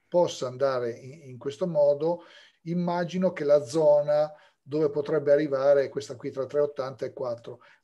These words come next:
Va detto che però il buono già è, è stato, eh, diciamo, preso dal, dal rame, quindi entrare a questi livelli è estremamente, estremamente pericoloso.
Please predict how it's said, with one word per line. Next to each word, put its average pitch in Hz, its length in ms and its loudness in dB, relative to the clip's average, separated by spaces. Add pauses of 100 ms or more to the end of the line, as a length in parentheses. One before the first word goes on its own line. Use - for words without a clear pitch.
(140)
Va 180 140 6
detto 196 760 2
che 156 360 -4 (120)
però 139 540 0
il 131 180 -12
buono 147 500 -2
già 139 560 -2
è, 123 280 -14
è 113 40 -16
stato, 131 540 -8
eh, 117 200 -12
diciamo, 123 640 -12 (120)
preso 143 520 0
dal, 117 360 -8
dal 120 160 -6
rame, 113 460 -10
quindi 147 360 -10 (200)
entrare 147 460 0
a 143 40 0
questi 143 240 -8
livelli 147 580 -4 (320)
è 139 340 -4
estremamente, 127 720 -10
estremamente 120 520 -12
pericoloso. 110 600 -14